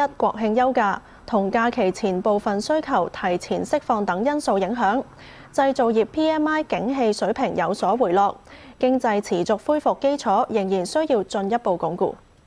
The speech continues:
世銀認為，一旦以巴衝突升級，或者會令國際油價大幅飆升。世銀發表報告，預計今年第四季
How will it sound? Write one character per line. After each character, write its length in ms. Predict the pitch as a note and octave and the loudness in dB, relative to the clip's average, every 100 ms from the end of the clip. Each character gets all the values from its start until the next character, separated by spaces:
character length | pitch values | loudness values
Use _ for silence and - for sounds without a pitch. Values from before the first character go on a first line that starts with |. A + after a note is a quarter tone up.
| - _ _ _ _ _ _ _ _ _ _ _ _ _ _ _ _ _ _ _ _ - - - _ | -20 _ _ _ _ _ _ _ _ _ _ _ _ _ _ _ _ _ _ _ _ -20 -20 -20 _
世 100 | C#4 B3+ | 0 2
銀 60 | |
認 300 | B3 C#4 D4 | 4 2 2
為， 240 | A#3 F#3+ E3+ | 2 2 2
一 100 | C#4 | 0
旦 300 | D4 A3+ G3+ | 0 0 2
以 160 | F3+ G#3 | 0 2
巴 160 | - | 0
衝 200 | - C#4 | 0 -2
突 80 | C4+ | -2
升 240 | F3+ C4+ C4+ | -2 -2 0
級， 60 | C#4+ C4+ - - - - | 0 0 -4 -20 -6 0
或 100 | B3+ | 2
者 180 | D#4 F4 | 2 2
會 160 | C#4 | 2
令 200 | A3+ G3+ | 2 0
國 160 | A3+ G#3 | 0 -2
際 160 | - A3 | 0 0
油 180 | G3+ E3+ | 2 0
價 240 | G#3+ G#3 | 0 0
大 220 | F#3+ F3+ | -2 -4
幅 160 | F#3+ B3 | -2 -2
飆 180 | - A#3+ | 0 0
升。 280 | A#3+ G#3+ - - _ _ _ _ _ _ _ - - - - - - - - - - | 0 -4 -6 -18 _ _ _ _ _ _ _ -20 -20 -20 -20 -20 -20 -20 -20 -16 0
世 160 | A#3+ | 2
銀 240 | A3+ A3 C#4 | 2 0 0
發 200 | C4+ G#3+ | 0 0
表 180 | G3 | 0
報 180 | B3 A3 | 2 0
告， 360 | G3+ G#3 G3+ - | 2 2 2 2
預 140 | A3+ A3 | 0 2
計 220 | B3+ B3+ | 2 2
今 180 | D#4 E4 | 0 0
年 180 | F#3 | 0
第 240 | E3+ G3 G3 | 0 -2 0
四 140 | A#3+ A3 | 0 0
季 360 | A#3 A3 G#3+ | 0 0 0